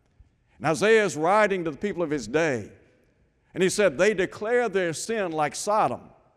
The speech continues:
And then listen to this. He said, "They do not hide it." You know, there are people today, they're very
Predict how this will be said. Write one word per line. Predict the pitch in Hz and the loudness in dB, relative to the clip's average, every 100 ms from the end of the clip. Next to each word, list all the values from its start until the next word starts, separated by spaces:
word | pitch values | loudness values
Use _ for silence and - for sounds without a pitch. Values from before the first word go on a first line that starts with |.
| _ _ _ | _ _ _
And | - | -2
then | 208 | 0
listen | 254 247 240 | 2 0 -2
to | 196 | -2
this. | 202 147 - - - | 0 -2 -6 -14 -8
He | 185 | -4
said, | 180 165 - - - | 0 0 0 -10 -18
"They | 90 127 113 | -8 -6 -4
do | 95 165 | -4 -4
not | 170 170 165 | -4 -8 -8
hide | 143 127 92 - | -8 -8 -10 -16
it." | - _ _ _ _ _ _ _ _ _ _ _ _ _ _ _ _ | -20 _ _ _ _ _ _ _ _ _ _ _ _ _ _ _ _
You | - | -12
know, | 160 | -6
there | 170 | -4
are | - | -4
people | 156 147 | -6 -6
today, | 131 123 160 185 127 101 _ _ _ _ _ _ _ _ - | -6 -4 -2 -4 -8 -14 _ _ _ _ _ _ _ _ -6
they're | 143 | -4
very | 120 147 | 0 -2